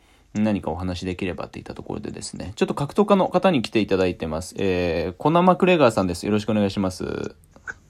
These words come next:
Speaker 2: ろしくお願いします。
Speaker 1: で、その、日本語喋られるわけですか？コナー、コナーさんでいいんですか？
Speaker 2: あ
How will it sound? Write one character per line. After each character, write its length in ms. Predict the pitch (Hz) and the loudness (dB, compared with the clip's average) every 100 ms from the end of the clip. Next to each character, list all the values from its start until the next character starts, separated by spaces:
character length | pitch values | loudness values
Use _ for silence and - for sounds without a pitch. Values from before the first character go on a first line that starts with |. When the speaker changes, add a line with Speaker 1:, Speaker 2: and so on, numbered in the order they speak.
| - - - - - - - - - 117 | -20 -20 -20 -20 -20 -6 -2 -2 -6 -8
Speaker 2:
ろ 240 | 107 110 | -2 0
し 80 | - | 2
く 40 | |
お 40 | 107 | 2
願 60 | |
い 40 | 107 | 2
し 60 | |
ま 100 | 104 | 2
す。 200 | - - - - - - - - - - - - - - - - - - - - - - - - - - - - - - | 4 6 6 4 4 4 4 4 4 4 4 4 4 4 4 2 2 2 2 0 0 0 0 -2 -4 -6 -10 -20 -20 -6
Speaker 1:
で、 80 | 180 | -4
そ 160 | 180 196 | 0 2
の、 440 | 180 170 165 160 | 4 4 4 4
日 60 | 175 | 6
本 160 | 226 | 6
語 80 | 226 | 6
喋 240 | 220 208 | 6 6
ら 120 | 202 208 | 8 8
れ 60 | |
る 80 | 180 | 8
わ 80 | 117 | 6
け 60 | |
で 100 | 101 | 4
す 80 | 87 | -2
か？ 220 | - 60 - | -4 -4 -2
コ 100 | 131 | 0
ナ 200 | 101 90 | 2 0
ー、 20 | |
コ 180 | - 165 | 0 2
ナ 80 | 135 | 2
ー 40 | |
さ 100 | 113 | 0
ん 40 | 71 | -4
で 60 | |
い 40 | 80 | -4
い 20 | |
ん 20 | |
で 60 | 69 | -6
す 100 | - | -8
か？ 160 | 71 - - - - - - - _ _ _ _ _ | -8 -10 -20 -16 -14 -14 -18 -20 _ _ _ _ _
Speaker 2:
あ 600 | 113 117 117 110 107 98 | -4 0 2 2 0 -2